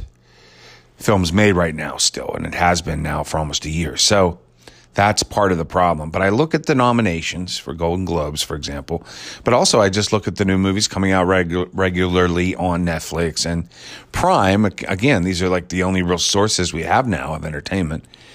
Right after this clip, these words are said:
<laughs> without the abi-, with the abi-, inability to go to the theater still for many of us.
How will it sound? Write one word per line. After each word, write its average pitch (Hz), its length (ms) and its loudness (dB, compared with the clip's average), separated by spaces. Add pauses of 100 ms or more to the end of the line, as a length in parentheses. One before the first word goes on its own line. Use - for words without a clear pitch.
(260)
<laughs> - 540 -4
without 87 340 0
the 90 100 0
abi-, 87 220 2
with 87 200 -2
the 90 100 0
abi-, 85 260 -2
inability 90 460 2
to 80 40 -2
go 87 120 4
to 82 100 2
the 76 80 -8
theater 90 440 2
still 80 320 -2
for 80 140 -6
many 85 220 0
of 76 100 -2
us. 80 220 -6